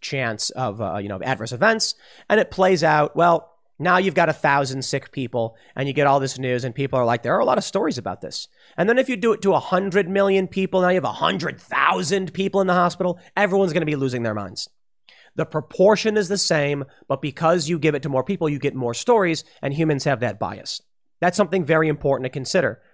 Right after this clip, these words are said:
Joe Rogan did bring that up in an honest conversation. The Daily Beast says, "Joe Rogan is mainstreaming right-wing misinformation." What? What is right-wing about any of this? I just, I am so sick of the cult,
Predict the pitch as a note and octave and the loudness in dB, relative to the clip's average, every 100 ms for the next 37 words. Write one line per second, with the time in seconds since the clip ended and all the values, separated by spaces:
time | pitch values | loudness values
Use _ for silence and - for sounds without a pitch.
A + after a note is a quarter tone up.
0 | - A2+ E3 D3+ D3 D3 B2+ G#2 D3 B2 | -8 0 2 2 0 0 -4 -2 -4 -4
1 | G#2+ B2+ A#2 G#2+ C3 G3+ - _ _ _ | -6 -4 -2 -2 0 0 -2 _ _ _
2 | _ _ _ C#3+ D3 C3 A#2+ A2 - G2+ | _ _ _ -4 0 0 -2 -6 -8 -12
3 | F#2+ - F3 F3 F#2 - _ _ _ _ | -8 -2 -2 -4 -12 -18 _ _ _ _
4 | - D#3+ A3 C#4 F#3 G#3+ A#3 - E3 D3+ | -4 4 4 4 2 0 0 2 2 2
5 | A2+ F3+ A#3 G#3 F3+ E3 C3+ B2 D3 F#3 | 2 2 4 4 4 2 -2 0 0 2
6 | G3 - F3 D#3+ B2+ A2+ D#3+ - D3+ E3+ | 0 0 0 0 -2 0 0 0 0 0
7 | D#3 D3 - C#3 A#2+ C3+ F3+ F3 B2 G2 | 0 -2 -2 -4 -2 0 0 0 -4 -8
8 | G#2 D3 D4 A4+ - - - _ _ _ | -2 4 4 4 -4 -8 -10 _ _ _
9 | B2 D3+ D4 G4 C4+ E3 D#3 C4 D#4+ F3+ | -4 6 6 6 0 -4 2 2 2 -2
10 | D#3 C4 D#4+ C#4+ B3 A3+ A3 - C4 E4+ | 2 4 4 4 4 4 2 0 2 4
11 | E4+ F#3 D3 A#2+ - - C#4+ D4+ D#4+ - | 4 4 0 -6 -6 0 0 2 -4 -4
12 | - A3+ A#3+ G#3 - D4 D4+ - A3+ E3+ | 0 4 4 4 4 4 4 2 2 2
13 | D#3+ - - - F#3 D3 E3 - F#3 C#3+ | -4 -14 -8 2 2 4 0 2 2 0
14 | - - | -2 -10